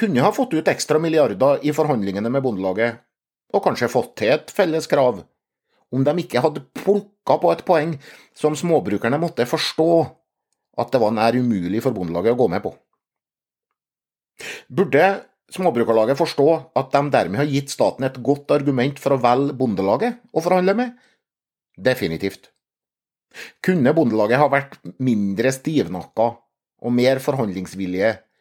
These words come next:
i møte med Tor Jakob Solberg, en småbrukerleder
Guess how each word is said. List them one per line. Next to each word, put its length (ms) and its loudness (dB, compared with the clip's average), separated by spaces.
i 80 4
møte 480 2
med 320 2
Tor 160 4
Jakob 260 0
Solberg, 540 0
en 240 -2
småbrukerleder 880 2